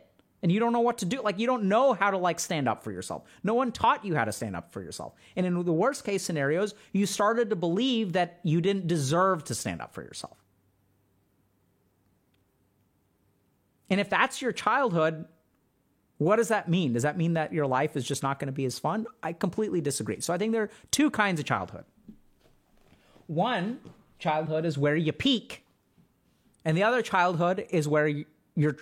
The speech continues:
you trough. So for some people, childhood is the low point in their life, and life just gets better. And for some people, they feel like childhood i-,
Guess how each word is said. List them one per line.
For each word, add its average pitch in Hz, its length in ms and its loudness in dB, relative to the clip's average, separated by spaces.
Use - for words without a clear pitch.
you 156 140 2
trough. - 560 -2
So 190 160 2
for 175 100 0
some 269 240 0
people, 247 360 -2
childhood 185 480 -2
is 151 120 -2
the 139 100 0
low 147 380 4
point 123 360 -2
in 98 80 -4
their 92 120 -8
life, 85 260 -6
and 156 120 -4
life 170 320 0
just 170 340 -2
gets 156 220 -4
better. 87 320 -4
And 151 120 2
for 156 80 -2
some 247 220 2
people, 196 440 -2
they 151 100 2
feel 160 140 -2
like 147 140 0
childhood 143 400 0
i-, 131 80 -2